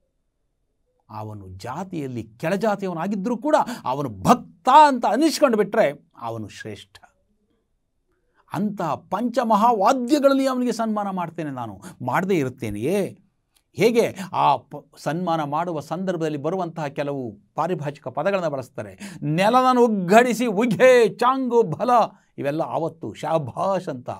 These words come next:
ಭಲೆ ಭಲೆ ಅಂತ, ಇಡೀ, ಹ್ಮ್, ಪುಟಿದು ರೋಮಾಂಚನ ಪಡುತ್ತಾ, ಪುಳಕಗೊಳ್ಳುತ್ತಾ, ಅವನ ಮನೆಯ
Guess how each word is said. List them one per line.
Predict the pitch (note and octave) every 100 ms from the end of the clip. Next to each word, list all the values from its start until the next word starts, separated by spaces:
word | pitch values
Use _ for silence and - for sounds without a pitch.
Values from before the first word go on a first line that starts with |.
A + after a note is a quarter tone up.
| - _ A#2+
ಭಲೆ | A#2 G#3+ F3+
ಭಲೆ | A2+ G#3+ A#3+ A3+
ಅಂತ, | F#3 D3 C3+ G#2+ - D3+ E3
ಇಡೀ, | D#3 A3 C4+ D4+
ಹ್ಮ್, | - - - C#3+ G#2+ G2+ - - _ -
ಪುಟಿದು | D4+ D#4 D4 C#4 E3 - _ A#2 A2
ರೋಮಾಂಚನ | B2 A#3 C4+ C#4 D#4+ - C4 C4
ಪಡುತ್ತಾ, | A#3+ A3 A3 F#3+ A2 - _ _
ಪುಳಕಗೊಳ್ಳುತ್ತಾ, | C#4+ D#4+ D4 C#4+ B3 A3+ G#3+ G#3 G3 C3+ G3 D3+
ಅವನ | A#2 B2+ D3 C3
ಮನೆಯ | G#2 G2+ E3 D4 D4